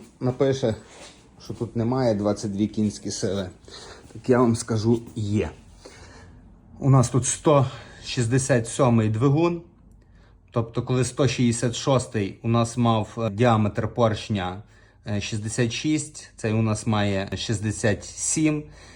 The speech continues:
і тут у нас є чистих, е, двісті сорок вісім кубічних сантиметрів, відповідно, і потужність двигуна є більшою. Ланцюг на мотоциклі чотириста двадцять восьмий. Мотоцикл має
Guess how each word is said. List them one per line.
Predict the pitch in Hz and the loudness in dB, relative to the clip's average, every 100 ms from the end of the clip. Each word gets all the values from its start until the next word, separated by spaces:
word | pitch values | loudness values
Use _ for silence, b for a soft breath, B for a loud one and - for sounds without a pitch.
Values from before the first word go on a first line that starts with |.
| B | B
і | 123 | -6
тут | 117 120 113 | -2 -2 0
у | |
нас | 117 120 - | 0 0 -2
є | 113 101 | -2 -2
чистих, | - 139 135 123 113 - - B B B B | -2 -2 -2 -2 -4 -6 -18 B B B B
е, | 113 98 | -6 -4
двісті | 98 110 120 120 120 | -2 0 0 0 -8
сорок | - 120 113 113 | -2 0 0 0
вісім | 117 113 113 | -2 0 -2
кубічних | 101 104 104 - 110 - | -2 -2 -4 -2 -6 -4
сантиметрів, | 120 113 131 117 110 101 | -4 0 0 0 0 0
відповідно, | 104 - 107 104 123 104 101 98 - | -2 -4 -4 0 0 0 -2 -2 -4
і | 110 | -4
потужність | - 113 120 107 110 98 | -2 -2 2 2 2 0
двигуна | 95 101 101 101 107 | 0 0 0 0 2
є | 104 92 101 | 2 2 2
більшою. | 95 101 92 - 95 80 73 - - - - - - - - - - - - _ _ - | 2 -2 -2 -6 -6 -6 -8 -12 -18 -20 -20 -20 -20 -20 -20 -20 -20 -20 -20 _ _ -8
Ланцюг | 110 117 117 117 - | -2 -2 -2 -4 -4
на | 104 | -6
мотоциклі | 101 98 - 110 104 | -6 -8 -8 -8 -8
чотириста | 95 - 110 104 98 113 | -10 -8 -4 -4 -4 -6
двадцять | 113 123 123 131 | -2 -2 -2 -8
восьмий. | 156 165 156 143 139 139 _ B B B B B B _ | -2 -2 -2 -6 -6 -10 _ B B B B B B _
Мотоцикл | 113 104 107 110 - 101 | -10 -8 -4 -4 -2 0
має | 107 107 101 82 | 0 0 0 -4